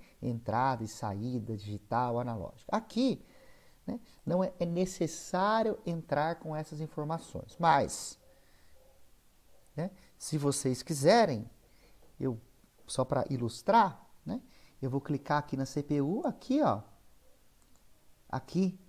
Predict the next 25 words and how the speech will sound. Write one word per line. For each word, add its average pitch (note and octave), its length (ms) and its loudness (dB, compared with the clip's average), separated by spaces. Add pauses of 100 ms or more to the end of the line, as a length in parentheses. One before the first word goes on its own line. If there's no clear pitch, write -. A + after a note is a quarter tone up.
(140)
ao - 120 -10
lado C3+ 220 -2
direito C3+ 400 0
tem B2+ 180 -2
a A#2+ 60 -4
Toolbox, F#3+ 920 2 (520)
e A3 80 4
aí A#3+ 360 6 (360)
vou F3 160 2
colocar F#3+ 400 2
os F3 100 0
módulos F3 380 2
que - 100 -8
nós F#3 240 -2
temos. G#2 460 -8
Nós F#3 180 -2
temos G#3 300 0
o G3+ 40 -2
primeiro F#3+ 360 -2
módulo, B2+ 400 0
que - 100 -8
é D3 40 0
o D3 40 0
X C#3+ 320 -4
vinte C#3+ 500 -4